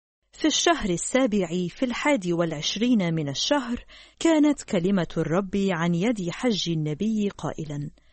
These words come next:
كلم زربابل بن شألتئيل والي يهوذا، ويهوشع بن يهوصادق الكاهن العظيم، وبقية الشعب قائلاً: من الباقي فيكم الذي رأى هذا البيت في مجده الأول؟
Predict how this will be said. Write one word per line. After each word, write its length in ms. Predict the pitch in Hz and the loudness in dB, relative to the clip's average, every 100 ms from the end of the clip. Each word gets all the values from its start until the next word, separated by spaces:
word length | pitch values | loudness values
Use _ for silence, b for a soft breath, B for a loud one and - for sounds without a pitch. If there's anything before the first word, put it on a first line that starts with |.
| _ _ _ _ - | _ _ _ _ -2
كلم 500 | 320 302 277 294 254 | 2 4 4 6 4
زربابل 960 | 196 185 175 165 147 233 247 208 202 180 | 4 2 0 -2 0 2 2 2 0 0
بن 260 | 190 202 | 0 2
شألتئيل 1000 | 233 208 190 185 - 175 - 247 269 247 240 b b - | 2 0 -2 -4 -6 -6 -2 0 0 -2 -6 b b -4
والي 440 | 254 302 254 190 | 2 2 2 0
يهوذا، 600 | 165 160 175 170 170 160 160 _ b b - | -2 -2 -4 -4 -4 -6 -10 _ b b 0
ويهوشع 800 | 277 247 240 262 269 - 151 147 | 2 4 2 0 0 0 -2 -2
بن 200 | 160 170 | 0 0
يهوصادق 1040 | 170 185 170 165 - 269 254 254 - - | 2 0 -2 -6 -2 0 2 0 -2 -6
الكاهن 580 | 214 185 - 269 170 160 | -6 -4 -2 0 0 -2
العظيم، 600 | 151 135 151 214 233 226 B B B - | -2 -4 -2 2 4 2 B B B 2
وبقية 580 | 294 262 - 302 240 180 | 4 4 0 2 2 0
الشعب 500 | 160 - - 240 214 | -2 -2 0 0 0
قائلاً: 680 | 180 - 147 - 151 151 160 165 _ _ _ _ _ _ - | -4 -6 -8 -8 -8 -8 -8 -10 _ _ _ _ _ _ 0
من 220 | 302 277 | 4 4
الباقي 460 | 202 160 208 - 175 | 4 2 -2 -2 -6
فيكم 640 | - 247 - 240 220 214 B B - | -2 -2 0 2 4 2 B B -4
الذي 360 | 254 262 254 269 | 2 2 4 4
رأى 320 | 285 - 180 | 4 4 2
هذا 300 | 170 196 165 | 2 2 2
البيت 480 | 151 151 220 233 208 | -2 0 -2 0 -4
في 280 | - 185 165 | -2 0 2
مجده 460 | 190 196 - 160 | 2 0 -2 -2
الأول؟ 560 | 160 - 175 156 165 | -2 -2 -2 -4 -8